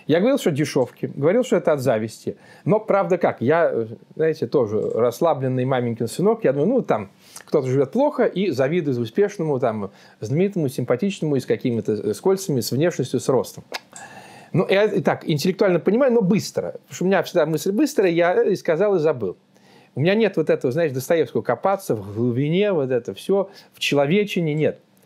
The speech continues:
А когда, когда я почитал, э, Одищу, это, э,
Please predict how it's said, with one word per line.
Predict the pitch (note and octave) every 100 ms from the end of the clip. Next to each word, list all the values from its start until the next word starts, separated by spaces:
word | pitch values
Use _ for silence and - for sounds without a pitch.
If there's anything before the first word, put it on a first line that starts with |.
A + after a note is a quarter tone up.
| _ - - - _ _ _
А | - A#2+
когда, | D#3
когда | D#3 F3+ F#3+
я | F3+
почитал, | - D#3 F#3 F#3 C4+ D4 C#4 - _ _ _ _ _ _ _ _ _ - - _ _ _ _ _ _ -
э, | C#3 C#3+
Одищу, | C#3+ C3 F3+ - - G2+ - _ -
это, | C3+ C3 C#3+ - _ -
э, | - B2+ A2+